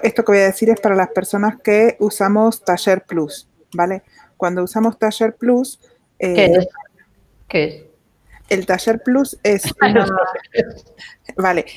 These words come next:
Speaker 1: es, es, no sé cómo llamarlo, una aplicación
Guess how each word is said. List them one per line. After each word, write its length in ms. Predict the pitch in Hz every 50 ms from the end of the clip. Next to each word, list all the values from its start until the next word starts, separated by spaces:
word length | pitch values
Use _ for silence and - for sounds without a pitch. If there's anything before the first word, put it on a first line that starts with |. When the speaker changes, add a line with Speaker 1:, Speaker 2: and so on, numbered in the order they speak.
| - _
Speaker 1:
es, 320 | - 185 208 - - - - -
es, 400 | 190 190 - - - - _ _
no 180 | - 175 175 170
sé 140 | - 180
cómo 160 | - 175 170 165
llamarlo, 420 | - 165 165 180 190 190 190 151
una 140 | 160 175 175
aplicación 840 | 165 - 165 165 165 - 165 147 - - 226 220 214 220 240 277 320